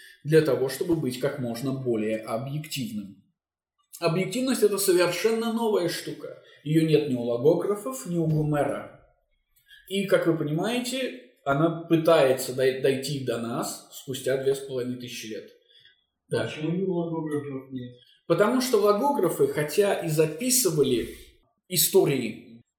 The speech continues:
Speaker 1: они записывали их на основании как чьих-то свидетельств и не разбирались в них. В этом смысле у логографов часто можно встретить фактическую историю, смешанную с мифами.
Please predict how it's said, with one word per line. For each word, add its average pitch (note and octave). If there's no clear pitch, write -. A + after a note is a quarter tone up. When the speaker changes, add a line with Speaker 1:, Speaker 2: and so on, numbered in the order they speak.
Speaker 1:
они A3+
записывали F3
их -
на E3
основании D#3
как -
чьих-то D#3+
свидетельств G3
и E3+
не E3+
разбирались C#3+
в -
них. B2+
В D3+
этом D#3+
смысле G3
у D3+
логографов D#3+
часто E3+
можно D3+
встретить D3
фактическую D#3+
историю, -
смешанную D#3+
с C#3
мифами. -